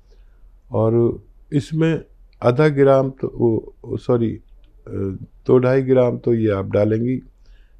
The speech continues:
मेथी का पाउडर और एक चुटकी में जितना, अ, खाने का सोडा, आप जानते होंगे खाने का सोडा तो महिलाएं सब जानती हैं, उसमें मिला के ऐसे mix करके और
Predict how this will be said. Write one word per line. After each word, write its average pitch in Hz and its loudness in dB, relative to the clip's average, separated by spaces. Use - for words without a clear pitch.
मेथी 117 0
का 131 0
पाउडर 127 -4
और 107 -2
एक 127 -2
चुटकी 131 -6
में 135 -2
जितना, 117 -4
अ, 92 -6
खाने 139 0
का 131 -2
सोडा, 101 -4
आप 107 -4
जानते 107 -2
होंगे 104 -4
खाने 113 -4
का 120 -6
सोडा 113 -4
तो 117 -8
महिलाएं 113 -6
सब 104 -6
जानती 90 -8
हैं, 117 -10
उसमें 120 -2
मिला 110 2
के 123 -6
ऐसे 117 -8
mix 113 -6
करके 104 -6
और 170 -4